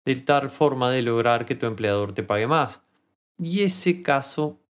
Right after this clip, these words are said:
no en la mayoría de los casos se da. Pero también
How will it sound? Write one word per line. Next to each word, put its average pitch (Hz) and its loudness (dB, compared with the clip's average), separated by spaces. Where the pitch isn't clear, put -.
no 175 4
en 151 0
la 123 2
mayoría 113 -2
de 104 0
los 98 -4
casos 101 -6
se 104 -8
da. 98 -10
Pero 151 4
también 139 0